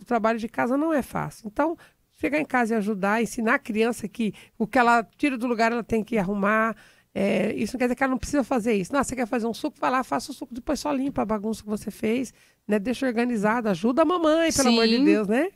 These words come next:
Speaker 1: Então, é assim. E, e o pai ter essa paciência. O pai e a mãe precisam. Nossa, paciência é o que nós mais precisamos ter, não é,
Speaker 2: Sim.
Speaker 1: Fernanda?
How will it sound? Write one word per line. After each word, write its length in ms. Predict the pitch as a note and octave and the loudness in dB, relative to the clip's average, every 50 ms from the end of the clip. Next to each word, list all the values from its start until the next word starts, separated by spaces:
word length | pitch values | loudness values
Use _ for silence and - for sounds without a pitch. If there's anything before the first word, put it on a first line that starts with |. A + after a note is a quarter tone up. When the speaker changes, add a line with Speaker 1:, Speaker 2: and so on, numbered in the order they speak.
| _ _ _ | _ _ _
Speaker 1:
Então, 120 | F3 F#3+ F#3+ | -6 -4 -2
é 200 | G#3 A3+ B3 D4 | -2 -2 -2 -4
assim. 280 | C4 - - - F3 - - - - - - _ _ _ - | -4 -6 -8 -12 -12 -12 -14 -20 -20 -20 -20 _ _ _ -2
E, 400 | B3 C#4 D#4 E4 E4 E4 E4 D#4+ | 0 2 4 4 2 2 2 2
e 80 | E4 | 0
o 80 | F#4+ F#4 | 0 0
pai 320 | - - F4 E4 F4 F#4 | -2 0 0 2 2 0
ter 120 | - - F4+ | 0 -2 -2
essa 180 | D#4 - G4+ | -2 -4 -4
paciência. 720 | - - E4 C#4 - - F4 D4+ A3+ F#3 E3 F3+ - C#4+ | -2 -2 -2 -2 -2 -4 -4 -2 -2 -2 -2 -4 -6 -8
O 40 | C#4 | -8
pai 300 | - - F4+ F4 F4+ F4 | -4 0 2 2 4 2
e 40 | E4 | 2
a 40 | D#4 | 2
mãe 180 | D4 D#4 D#4+ | 0 0 0
precisam. 420 | A#3+ - D4 C4+ - - C#4+ B3 B3+ | -2 -2 -4 -4 -4 -4 -4 -2 -2
Nossa, 260 | C#4+ C#4 A3 - A#3+ | -2 -2 -4 -6 -8
paciência 600 | - C#4 C4 - - - - B3 C4 B3 - - | -6 -6 -6 -6 -6 -6 -4 -4 -4 -4 -6 -8
é 40 | C4 | -8
o 20 | A3 | -8
que 120 | - C4 | -6 -6
nós 160 | A#3+ B3 A#3 G#3+ | -4 -2 -2 -2
mais 200 | A3 A#3+ A#3 - | -2 -2 -4 -6
precisamos 600 | - - - - A#3+ G3+ A3+ G#3+ G#3+ A3+ A#3 - | -8 -14 -12 -10 -8 -6 -4 -4 -4 -6 -8 -10
ter, 240 | - - F3 C#3+ - - - | -12 -12 -12 -12 -10 -6 -2
não 80 | G#3 G#3 | 0 0
é, 40 | A3 | 2
Speaker 2:
Sim. 120 | A3+ G#3+ | 2 2
Speaker 1:
Fernanda? 320 | G3+ E3+ D3+ D3+ D#3 D#3+ | 2 0 0 -2 -4 -6